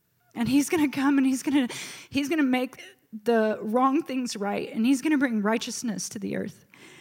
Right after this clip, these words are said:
And when you begin to see the different facets of Jesus, it's gonna change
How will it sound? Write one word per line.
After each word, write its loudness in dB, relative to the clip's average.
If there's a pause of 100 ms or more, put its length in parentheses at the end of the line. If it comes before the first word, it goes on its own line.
(340)
And 4
when 6
you 4
begin 0
to 0
see -4
the 0
different -4
facets 0
of -4
Jesus, -6
it's -6
gonna 0
change 2